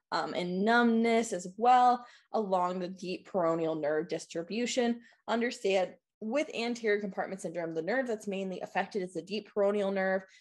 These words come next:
So the deep branch of the peroneal nerve, I guess what it's called the fibular nerve sometimes,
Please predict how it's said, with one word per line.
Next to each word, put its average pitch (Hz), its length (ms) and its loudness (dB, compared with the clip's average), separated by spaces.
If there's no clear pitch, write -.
So - 100 -10
the 135 80 -2
deep 185 300 -6
branch 185 260 -2
of 180 60 -10
the 170 80 -4
peroneal 165 480 -4
nerve, 160 280 -4
I - 120 -20
guess - 380 -12
what - 300 2
it's - 200 -8
called 156 220 0
the - 80 -6
fibular 165 500 0
nerve 165 240 -2
sometimes, 175 760 -6